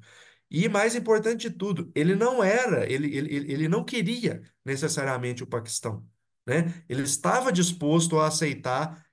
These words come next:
que a Índia permanecesse unida como um país só, desde que a Liga Muçulmana tivesse algum poder a nível central, o que o Congresso não aceitou,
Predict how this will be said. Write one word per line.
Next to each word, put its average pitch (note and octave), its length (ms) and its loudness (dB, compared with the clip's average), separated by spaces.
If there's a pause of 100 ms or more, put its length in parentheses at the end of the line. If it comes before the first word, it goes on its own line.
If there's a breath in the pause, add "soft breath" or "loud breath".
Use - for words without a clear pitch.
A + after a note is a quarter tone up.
que - 120 -6
a C#3 120 0
Índia C#3+ 300 0
permanecesse C#3 840 -2
unida D#3+ 640 -2 (640)
como D3 240 -2
um F3+ 160 2
país F3+ 360 2
só, A#2+ 380 -4 (540)
desde G#3 720 2
que F3+ 560 0 (640)
a C#3 140 -4
Liga D3 360 0
Muçulmana D3+ 640 -2
tivesse A#2 540 -6
algum A#2 260 -6
poder A2+ 580 -6 (800)
a A2+ 100 -4
nível A2 360 -2
central, A2 580 -6 (720)
o A#2 100 -8
que A2+ 140 -8
o B2 180 -2
Congresso A2+ 600 0
não A2 160 -4
aceitou, A#2 580 -6